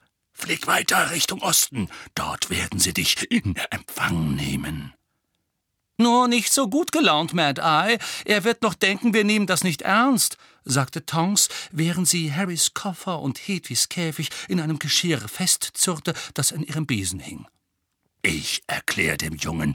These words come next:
nur den Plan“, grollte Moody. „Und sein Job ist es, ihn sicher im Hauptquartier abzuliefern.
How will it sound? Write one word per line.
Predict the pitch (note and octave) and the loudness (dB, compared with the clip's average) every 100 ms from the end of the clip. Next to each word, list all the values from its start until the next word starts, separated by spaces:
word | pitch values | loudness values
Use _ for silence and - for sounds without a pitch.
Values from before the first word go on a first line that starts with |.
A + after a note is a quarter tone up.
| - | 2
nur | C4+ - - F2+ F#2+ - | 2 2 0 2 0 0
den | - E2 D2 | 0 0 -2
Plan“, | - - - - - - - _ _ _ _ | -4 -2 0 0 -4 -8 -16 _ _ _ _
grollte | A2 F#2 E2+ | -4 -4 0
Moody. | A2 A2 F#2 D2+ - _ _ | 2 2 0 -6 -14 _ _
„Und | E4 C#4 A3+ | 2 2 4
sein | - D2+ | 0 0
Job | - - - - | 0 -2 -2 -2
ist | F#2 - | 0 0
es, | F#2+ - - | 2 0 0
ihn | F#2 D2+ | -2 0
sicher | G2 F#2+ A#2 | 2 0 -2
im | - F2+ | -4 -4
Hauptquartier | A2+ - - F#2 - F#2+ - | -4 -6 -6 -4 -4 -6 -4
abzuliefern. | F2 - A2+ F2 F2 - - | -4 -2 -2 -2 -6 -4 -4